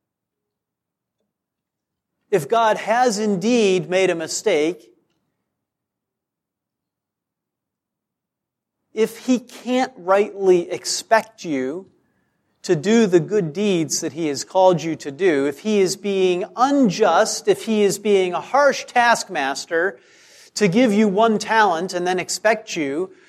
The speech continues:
to work hard with it and turn it into two talents, then you are right to be discontent with it,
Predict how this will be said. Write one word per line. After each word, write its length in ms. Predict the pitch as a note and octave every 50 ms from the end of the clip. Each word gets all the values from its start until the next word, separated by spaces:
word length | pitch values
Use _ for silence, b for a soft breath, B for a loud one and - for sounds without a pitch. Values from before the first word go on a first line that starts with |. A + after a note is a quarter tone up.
| b b b _
to 120 | - F3+
work 360 | E3+ E3+ F#3 G#3 G3+ G3 G3+ -
hard 360 | - G#3+ A3+ B3 B3 A3+ F#3+
with 240 | E3+ D#3+ D3 - D#3+
it 160 | E3 F#3 -
and 160 | F3+ E3 D3+
turn 200 | - G#3 G#3 F#3
it 100 | F3+ E3
into 200 | E3+ E3 D3+ D3
two 240 | - - - A#3 G3+
talents, 720 | - C#3+ B2 G#2+ G2 G2+ B2 F3+ G#3+ - - - - - _ _ _ _ _ _ _ _ _ _ _ _ _ _ _ _ _ _ _ _ _ _ _ _ _ _ _ _ _ _ _ _ _ _ _ _ _ _ _ _ _ _ _ _ _ _ _ _ -
then 240 | F3+ G#3 A3 A3 G#3
you 160 | G#3+ A3+ A3
are 180 | G#3+ G3+ G3 F#3
right 340 | G3 G#3+ F#3+ F3 F3+ F3
to 80 | - -
be 160 | D#3+ F3 F3
discontent 720 | D3+ C#3 G3+ - - - F#3 F3 C#3+ - E3+ F#3 F#3 F#3
with 160 | F3 D#3+ -
it, 260 | F3 E3+ F3 F3 -